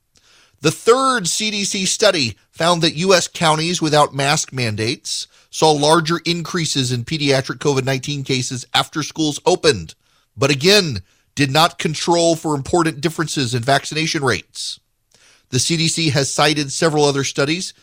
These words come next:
conducted in the previous school year to support its claim that masks are a key school safety feature. However, none of those studies,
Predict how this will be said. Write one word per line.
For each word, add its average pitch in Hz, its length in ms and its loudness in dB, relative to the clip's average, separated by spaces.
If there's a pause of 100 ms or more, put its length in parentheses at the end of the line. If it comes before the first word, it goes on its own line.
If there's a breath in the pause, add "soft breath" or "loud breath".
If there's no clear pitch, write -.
(160)
conducted 143 480 0
in 139 100 -4
the 127 60 -4
previous 139 400 -2
school 143 240 -2
year 147 160 0
to 165 120 -4
support 139 380 -4
its 127 120 -6
claim 131 500 -4 (220 soft breath)
that - 200 -6
masks 135 680 0
are 143 160 4
a 139 100 0
key 160 360 -6
school 151 360 -2
safety 156 380 -4
feature. 156 480 -6 (200)
However, 170 580 4 (280)
none 123 140 0
of 180 80 -2
those 208 180 6
studies, 208 540 2